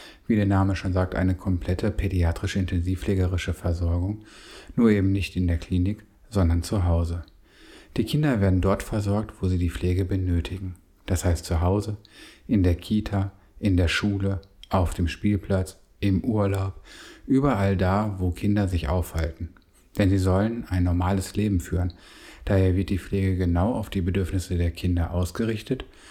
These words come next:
und mit dem speziellen Material durchgeführt. Das bedeutet,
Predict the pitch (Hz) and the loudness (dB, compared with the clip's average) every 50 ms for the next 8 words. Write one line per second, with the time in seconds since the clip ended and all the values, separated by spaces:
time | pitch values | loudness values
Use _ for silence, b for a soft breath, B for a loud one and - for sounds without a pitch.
0 | B B B B - 143 143 143 135 - 117 98 - - 113 101 - - 101 95 | B B B B -2 -2 -2 0 -2 -2 -2 -4 -2 -2 -2 -2 -2 0 0 2
1 | 95 95 90 87 87 - 92 87 87 85 85 85 82 87 90 90 95 90 - - | 2 2 2 0 0 0 0 0 2 2 2 2 2 0 0 0 0 -2 -2 -4
2 | - 85 - - - - - - - - B B B B B B B B B - | -6 -6 -6 -8 -10 -12 -12 -12 -14 -18 B B B B B B B B B -4
3 | 98 87 - - 104 92 87 90 85 82 82 - 113 151 - | -2 -2 0 -2 -2 0 2 2 2 2 2 0 -2 -2 -4